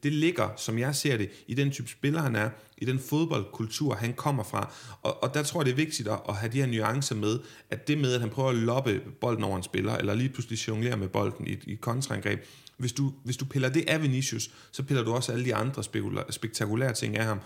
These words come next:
som vi godt kan lide. Men attitydespørgsmålet, og det, der er så stor en problematik lige nu, som, som du adresserer, Morten, det er jeg enig med dig i, at,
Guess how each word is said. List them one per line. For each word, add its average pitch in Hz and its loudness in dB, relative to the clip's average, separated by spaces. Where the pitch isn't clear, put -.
som 117 -2
vi 139 2
godt 135 0
kan 123 2
lide. 143 2
Men 120 2
attitydespørgsmålet, 98 0
og - 0
det, 151 2
der 117 0
er 117 2
så 139 -4
stor 147 -2
en 110 0
problematik 107 -4
lige 117 2
nu, 117 0
som, - -4
som 107 0
du 104 0
adresserer, 104 -2
Morten, 104 -2
det 135 0
er 135 2
jeg 120 0
enig 143 2
med 123 2
dig 107 2
i, 110 2
at, 104 2